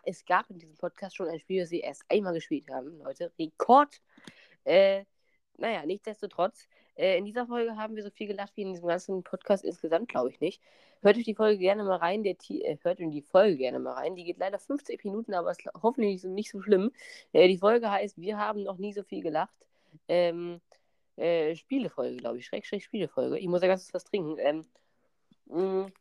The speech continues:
auf jeden Fall haben wir in dieser Folge unfassbar viel gelacht. Das A-B-C-Spiel in dieser Folge einmal gespielt, seitdem nicht wieder. Und das werden wir heute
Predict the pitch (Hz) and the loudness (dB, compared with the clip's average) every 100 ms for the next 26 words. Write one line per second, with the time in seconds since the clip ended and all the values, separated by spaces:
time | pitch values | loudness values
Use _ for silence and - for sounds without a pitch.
0 | _ _ _ _ - - - _ - - | _ _ _ _ -20 -20 -20 _ -20 -20
1 | - - 175 190 220 220 190 202 196 196 | -8 4 6 6 2 4 6 8 8 8
2 | 190 180 180 185 180 175 180 190 180 180 | 8 6 6 6 6 4 2 -2 -2 -2
3 | 170 165 202 180 180 170 175 190 220 - | 0 0 -2 -2 0 0 -2 -6 -6 -4
4 | 330 170 170 175 170 170 - 196 196 196 | -4 -2 -2 0 0 0 2 0 -4 -8
5 | 208 190 180 - 220 202 226 - 233 196 | -8 0 0 0 -6 -6 -8 -10 -4 0
6 | 190 - _ _ _ - 175 196 202 208 | -2 -4 _ _ _ -8 -4 -2 0 -2
7 | 208 185 190 214 | 0 2 0 -2